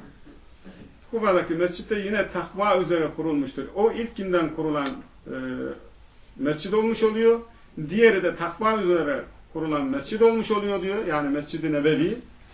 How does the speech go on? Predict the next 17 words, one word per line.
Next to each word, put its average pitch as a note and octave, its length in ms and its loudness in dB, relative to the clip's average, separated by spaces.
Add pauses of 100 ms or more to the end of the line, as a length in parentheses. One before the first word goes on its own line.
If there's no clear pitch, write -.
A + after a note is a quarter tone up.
(360)
Dolayısıyla F#3 440 2
ayette F3+ 500 2
bir E3 140 0 (180)
tezatlık D3+ 460 -4
söz - 240 -6
konusu C#3 380 -4
değildir. G#3+ 420 0 (920)
Ee, D3+ 40 -2
Aleyhisselatü F3 800 2
Vesselam'ın F3 600 -2
mescidi D#3+ 500 -4
takva F#3+ 400 0
üzere E3 240 0 (600)
kurulma E3+ 440 0
yönüyle F3+ 520 2 (120)
daha F#3 300 2
da C#3+ 240 0